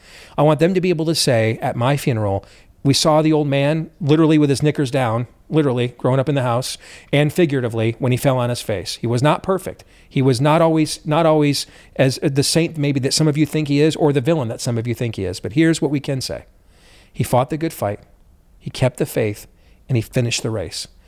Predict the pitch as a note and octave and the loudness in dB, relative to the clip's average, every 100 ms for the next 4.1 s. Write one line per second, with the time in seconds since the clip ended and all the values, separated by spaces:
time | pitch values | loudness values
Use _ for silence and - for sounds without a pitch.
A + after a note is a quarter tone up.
0 | - - - - A#2 D3 F3 F3 - E3+ | -20 -20 -10 0 2 4 2 0 -2 0
1 | D#3+ - B2+ - C3 A#2+ A2 C3+ D#3 E3 | 0 0 -4 -4 -4 -2 0 0 2 0
2 | - D#3+ - - B2 - - F#3+ G3 A2+ | 0 -2 -2 -4 -4 -2 0 0 0 -2
3 | G2+ B2+ A2 G#2+ - A#2+ A2 - B2+ D#3 | -2 -6 -2 -2 0 -4 -4 -4 -2 0